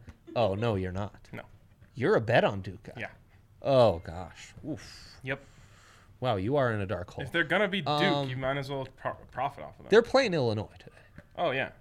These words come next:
Speaker 2: Take Duke.
Speaker 1: No, I think you wanna take Illinois. Fighting Illini? Oh, uh, they're probably not called that anymore. Regardless,
Speaker 2: <laughs>
Speaker 1: I would rather the
Speaker 2: Cancel.
Speaker 1: Illini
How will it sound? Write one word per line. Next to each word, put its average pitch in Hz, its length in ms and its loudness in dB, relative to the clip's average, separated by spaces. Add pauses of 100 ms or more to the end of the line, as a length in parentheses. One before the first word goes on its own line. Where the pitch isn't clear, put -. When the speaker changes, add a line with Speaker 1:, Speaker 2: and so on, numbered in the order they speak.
(140)
Speaker 2:
Take 131 220 -10
Duke. 135 180 -6 (760)
Speaker 1:
No, 127 340 0
I 139 160 2
think 269 260 -6
you 208 80 -6
wanna 165 240 -6
take 151 260 0
Illinois. 110 380 -4 (480)
Fighting 220 400 0
Illini? 254 600 -2 (120)
Oh, 165 220 2
uh, 165 140 -4
they're 160 140 0
probably 160 280 0
not 127 160 0
called 131 220 2
that 107 160 2
anymore. 98 340 -4
Regardless, 127 960 2 (280)
Speaker 2:
<laughs> - 280 -6
Speaker 1:
I 196 220 10
would 226 280 12
rather 175 760 10 (200)
the 180 220 4
Speaker 2:
Cancel. 151 260 10
Speaker 1:
Illini 143 920 8